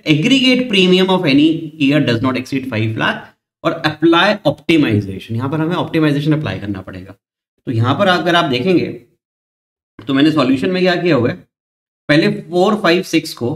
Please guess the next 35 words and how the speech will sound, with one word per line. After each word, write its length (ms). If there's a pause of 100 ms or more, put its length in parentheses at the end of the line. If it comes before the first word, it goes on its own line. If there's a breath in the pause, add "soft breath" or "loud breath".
फ़ोर, 440
फ़ाइव, 200
सिक्स 220
को 80
अगर 180
हम 120
exempt 360
कर 120
देते 260
हैं, 120
तो 80
seventh 320
वाली 200
taxable 420
हो 60
जाएगी। 320
कितना 580
amount 200
taxable 260
हो 60
जाएगा? 180
ट्वेंटी 320
फ़ाइव 280
लाख। 380
ओके, 240 (440)
अगर 200
policy 320
seven 240
को 80
taxable 440
करें, 340
तो 380
ट्वेंटी 220
फ़ाइव 260
lakh 260